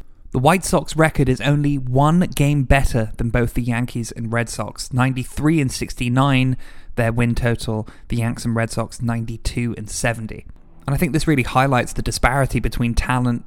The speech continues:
within divisions. I mean, the White Sox were only one game better than the Yankees and Red Sox, who had to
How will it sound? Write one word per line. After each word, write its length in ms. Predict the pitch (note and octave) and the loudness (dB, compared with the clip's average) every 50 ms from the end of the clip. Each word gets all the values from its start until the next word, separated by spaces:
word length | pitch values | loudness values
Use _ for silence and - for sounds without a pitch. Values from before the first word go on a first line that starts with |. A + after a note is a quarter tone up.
| - | -2
within 280 | - A#2+ A2+ B2 A#2+ A#2 | 0 0 0 2 0 0
divisions. 640 | G#2+ A2 G#2 B2+ C#3+ C#3+ - G#2+ F#2+ - - - - | 0 0 0 0 0 0 -2 -4 -8 -8 -8 -8 -6
I 40 | G#2+ | -4
mean, 240 | A2+ A#2 A2+ A2+ | -4 -4 -4 -4
the 180 | A2 A#2 A2+ A2+ - - - - - - - | -4 -4 -6 -6 -10 -14 -20 -20 -20 -10 -2
White 220 | - A#2+ C3 B2+ G2 | 0 2 2 2 2
Sox 360 | - C3 A#2 A2 - - - | 0 0 0 0 -2 -4 -4
were 120 | B2 - | -2 0
only 440 | - A#2 A#2 A#2+ A#2 A#2 A2 - - - | 0 0 2 2 0 0 -2 -4 -6 -10
one 380 | - B2 A#2+ B2 C3+ C#3 C#3 | -4 0 2 2 4 4 4
game 240 | B2 C3 B2+ B2+ B2+ | 4 4 4 4 2
better 320 | A#2+ B2+ B2 A2 - - A2+ | 2 4 2 2 2 0 -2
than 140 | A2 A2+ | -2 -2
the 80 | A2+ A2 | -2 -2
Yankees 400 | A2+ B2 B2 B2 - - A#2 - | 0 0 -2 -2 -2 -4 -6 -4
and 100 | A2 A2+ | -4 -2
Red 160 | A#2+ B2 A#2+ | -2 -2 -2
Sox, 280 | - - G#2+ - - - | -2 -4 -4 -4 -4 -6
who 80 | A#2+ | -6
had 200 | - - A#2+ A#2 | -4 -4 -6 -6
to 140 | - - A2+ | -6 -8 -8